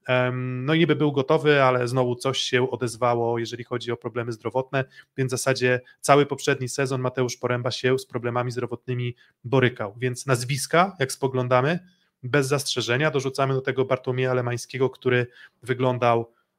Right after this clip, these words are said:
myślę, że solidnie w Radomiu, raczej był tym lepszym zawodnikiem Radomia niż słabszym. No i myślę, że ciekawy środkowy Mateusz Nowak, bo to jest dopiero dziewiętnastolatek, a już zagrał niezły sezon w pierwszej lidze.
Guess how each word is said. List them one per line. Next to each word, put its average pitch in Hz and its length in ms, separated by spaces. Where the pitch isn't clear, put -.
myślę, 131 200
że 127 120
solidnie 127 640
w 117 40
Radomiu, 120 520
raczej 127 320
był 123 160
tym 123 220
lepszym 135 380
zawodnikiem 113 540
Radomia 110 340
niż 107 180
słabszym. 175 440
No 143 240
i 185 240
myślę, 156 220
że 160 80
ciekawy 151 380
środkowy 143 440
Mateusz 135 460
Nowak, 131 320
bo 123 80
to 127 160
jest 127 240
dopiero 123 360
dziewiętnastolatek, 120 880
a 127 180
już 131 200
zagrał 131 300
niezły 123 240
sezon 120 400
w 113 180
pierwszej 120 300
lidze. 104 200